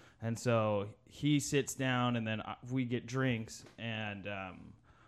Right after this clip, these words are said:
I, th-, I think it was, like, the first dancer. I was like, "Yeah, give me a lap dance." And she's like, "Oh, okay, cool."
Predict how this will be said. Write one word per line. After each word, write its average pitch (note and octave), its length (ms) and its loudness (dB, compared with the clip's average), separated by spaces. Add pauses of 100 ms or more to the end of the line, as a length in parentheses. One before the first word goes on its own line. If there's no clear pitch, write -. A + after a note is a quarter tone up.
(400)
I, - 240 -6
th-, - 100 -8
I C#3 60 -8
think D3 60 -6
it E3 80 -4
was, A#2 100 -2
like, G2+ 140 -8
the - 80 -12
first B2 400 -4
dancer. A2 440 -6
I A2 40 -4
was A2 120 -4
like, G2 300 -6
"Yeah, E3 460 6 (100)
give G3+ 220 8
me F3+ 100 6
a D#3 80 6
lap D#3 380 4
dance." A2+ 420 -4
And B2+ 100 -6
she's A#2+ 280 -4
like, A2+ 320 -8
"Oh, F3 240 -2
okay, D3+ 340 -8
cool." D3 560 -4